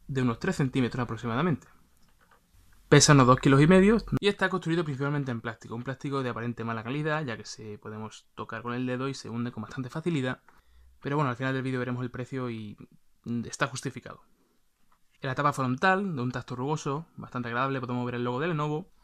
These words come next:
Luego en la parte inferior podemos ver la tapa de ventilación, un pequeño ventilador, es un ventilador muy pequeño ya que tenemos un procesador i tres.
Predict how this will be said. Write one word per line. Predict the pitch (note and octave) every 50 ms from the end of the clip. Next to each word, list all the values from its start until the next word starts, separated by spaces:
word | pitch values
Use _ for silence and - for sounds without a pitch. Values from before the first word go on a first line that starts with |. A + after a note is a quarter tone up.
| _ _ - _ _ - _ _ _ _ -
Luego | E3+ E3 D3+
en | C#3
la | C3+
parte | D3+ F#3 G3
inferior | G#3 E3 - D3+ E3 F3+ E3+ D#3 F#3+ A#3+ - - - _ _ _ _ _ _ _ _ _ _ _ - - - - - - - - - - - _ _ _ _ _ _ _ - _ _ _ _ _ _ _ - - - - - - - _ _ _ - _ _ _
podemos | _ B2 B2 C3 C3+ B2+
ver | B2 C#3 C3 B2+
la | B2 A#2
tapa | - - C3 - B2
de | A#2 A#2
ventilación, | A2+ A#2 C3+ D#3+ D#3+ B2+ - C#3 C#3+ C#3+ F#3+ B3 A#3+ A#3+ -
un | D#3+ E3
pequeño | - C#3+ C3+ E3+ D3 B2 A#2
ventilador, | A#2 - E3 D#3 B2 C3 D3+ - - - _ _ _ _ _ _ _ _
es | - - B2
un | A#2
ventilador | A2+ A2 A#2 A2+ A2 A2+ A2+
muy | A#2 A#2+ B2+ B2+ A#2+ A#2
pequeño | A#2+ B2 - D#3 D3+ D#3 E3+
ya | D#3+ A#2+ A#2
que | A#2+
tenemos | A#2 A#2 A#2 A2+ -
un | C3 A#2+
procesador | - A#2 - B2+ - B2 A2+ A2+
i | A#2 A#2
tres. | C3+ D3 D#3 F#3+ - -